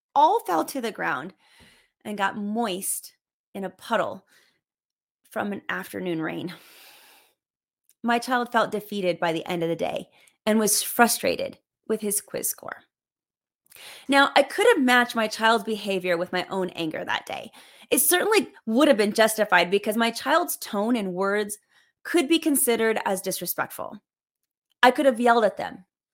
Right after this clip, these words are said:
given them a punishment, demanded that they start their homework immediately. But I didn't. In fact, I didn't respond at all. I let them storm to their room. And then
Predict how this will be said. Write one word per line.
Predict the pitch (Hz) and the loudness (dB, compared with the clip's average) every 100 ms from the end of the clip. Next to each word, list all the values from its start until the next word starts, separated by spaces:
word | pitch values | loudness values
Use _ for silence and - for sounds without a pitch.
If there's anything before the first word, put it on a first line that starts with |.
| - - | -8 2
given | 302 349 | 6 8
them | 359 | 8
a | 349 | 6
punishment, | 349 349 381 - 151 - - _ _ | 4 4 4 2 -4 -8 -14 _ _
demanded | 302 269 294 349 277 | 4 6 6 6 6
that | 262 | 4
they | 247 | 2
start | - 240 240 | 0 2 2
their | 269 | 2
homework | 254 233 233 226 233 | 2 0 -2 -4 -6
immediately. | 196 170 170 - 104 - _ _ _ _ _ _ _ _ _ _ _ | -6 -6 -8 -10 -14 -16 _ _ _ _ _ _ _ _ _ _ _
But | 220 | -2
I | 208 | 0
didn't. | 185 180 - - - - _ _ _ _ _ _ _ _ | -2 -6 -12 -16 -18 -18 _ _ _ _ _ _ _ _
In | 196 | -12
fact, | 175 226 - - - _ _ _ _ 269 | -4 -4 -4 -8 -20 _ _ _ _ -4
I | |
didn't | 277 392 247 | -2 -2 -2
respond | 214 214 202 | -4 -4 -4
at | 196 | -2
all. | 170 - - _ _ _ _ _ _ _ - - | -2 -2 -8 _ _ _ _ _ _ _ -8 2
I | 226 | 4
let | 277 262 262 | 4 2 2
them | 226 | -4
storm | 208 - 214 208 220 226 | -2 -4 0 2 2 0
to | 226 | -2
their | 226 202 | -2 -2
room. | - - - - _ _ _ _ _ _ _ _ 226 | -4 -10 -14 -20 _ _ _ _ _ _ _ _ -2
And | 226 | 0
then | 240 233 220 220 | 0 0 -2 -6